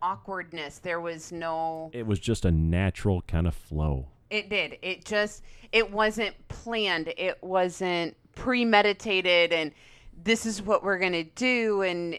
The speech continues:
Speaker 1: and so nobody had any of that anxiety or I, I don't know a better word for it other than anxiety.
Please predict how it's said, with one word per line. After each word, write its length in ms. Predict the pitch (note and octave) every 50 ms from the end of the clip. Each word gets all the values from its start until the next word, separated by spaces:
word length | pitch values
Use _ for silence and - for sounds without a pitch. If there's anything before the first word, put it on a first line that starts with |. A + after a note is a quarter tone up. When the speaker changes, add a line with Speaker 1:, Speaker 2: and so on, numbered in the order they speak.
| - -
Speaker 1:
and 220 | F#3 F#3+ F#3 F#3 -
so 240 | - - A3 G3+ G3
nobody 560 | G3 F#3+ F#3+ G3+ A#3+ B3 C#4 D4 D4+ C#4 A3
had 560 | - - - F3 F3+ F#3+ G3 F#3+ F#3 F#3 - -
any 340 | F3 F#3 F#3 F#3 F#3 F3+ -
of 240 | - F3 F3 E3+ D#3
that 340 | E3+ E3 D#3+ D#3+ D#3+ - - _ _ _ _ _ _ _ _ _ _ _ _ _ _ _ _ _ _ _ _ _ -
anxiety 1160 | G3+ G#3 G3+ G3+ G3+ F#3+ E3 - F3+ D3+ D#3 E3 E3+ F3+ F#3 F#3+ F3+ F#3 F#3 F3+ F#3 F#3+ G3 F#3+ F#3 _ _ _
or 760 | - E3+ D#3+ D#3+ D#3 D#3 D#3 D3+ D3+ D3 D3 D3 C#3+ C#3+ - _ _ _ _ _ _ _ _ _ _ _ _ _ _ _ _ _ _ _ _ _ _ _ _ _ _ _ _ _ _ _ _ _ _ _ -
I, 220 | - - G#3+ A3 - -
I 120 | G3 G3+
don't 200 | F#3+ G3 F#3 -
know 300 | F#3 F3+ E3+ F3 E3+ - -
a 80 | E3 E3
better 240 | E3+ E3 E3 D#3+
word 280 | D#3 D#3 D#3 D#3 D#3 -
for 240 | - E3 D#3 D3+ C#3+
it 60 | -
other 220 | - D#3+ D#3 D#3+
than 180 | D#3 D#3+ D#3+ D3
anxiety. 640 | - D3+ D#3 - D#3 D3 E3+ F3+ C3+ G2+ G#2+ B2+